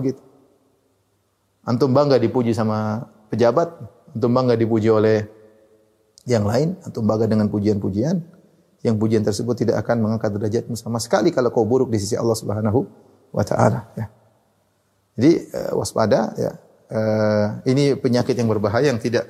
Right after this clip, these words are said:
bukan hanya menimpa orang awam, bahkan menimpa sebagian dai yang hobi men-share amal soleh yang dia,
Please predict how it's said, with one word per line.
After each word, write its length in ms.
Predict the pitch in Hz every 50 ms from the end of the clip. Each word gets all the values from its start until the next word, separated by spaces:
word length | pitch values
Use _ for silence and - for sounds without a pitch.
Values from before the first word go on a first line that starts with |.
| - - - -
bukan 220 | - 123 127 120
hanya 160 | 117 123 131 123
menimpa 320 | 117 120 123 120 - 127
orang 240 | 120 123 120 117 127
awam, 120 | 156 143 127
bahkan 240 | 123 - 143 131 123
menimpa 500 | 117 113 120 131 127 151 165 170 190 - - - - _ _ _ _ _ _ _ _ _
sebagian 480 | - - 123 127 120 113 113 120 113 113
dai 320 | 110 - - 156 156 139
yang 160 | 120 110 110
hobi 320 | 120 123 127 113 127 143 147
men-share 480 | 135 123 113 107 - - 123 127 120
amal 240 | - 113 113 107 107
soleh 320 | 104 - 110 110 110 113 98
yang 240 | 101 101 101 104
dia, 400 | 101 104 104 107 107 107 107 -